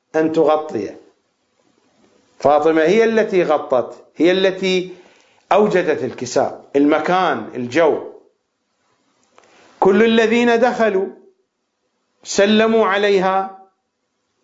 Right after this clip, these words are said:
وبعد ذلك ذهبوا، يعني كانت بمثابة البوابة، مثابة الباب،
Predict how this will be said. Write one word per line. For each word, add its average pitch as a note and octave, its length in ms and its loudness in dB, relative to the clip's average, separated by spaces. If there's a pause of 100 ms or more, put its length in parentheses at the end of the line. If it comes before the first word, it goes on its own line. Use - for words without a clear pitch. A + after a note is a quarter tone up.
(340)
وبعد C#3 340 0
ذلك G#3+ 500 0 (240)
ذهبوا، G3 680 0 (840)
يعني D3+ 600 0 (1200)
كانت G3+ 460 0
بمثابة F#3 680 0
البوابة، D#3 840 0 (720)
مثابة C#3 520 0
الباب، C#3+ 580 -2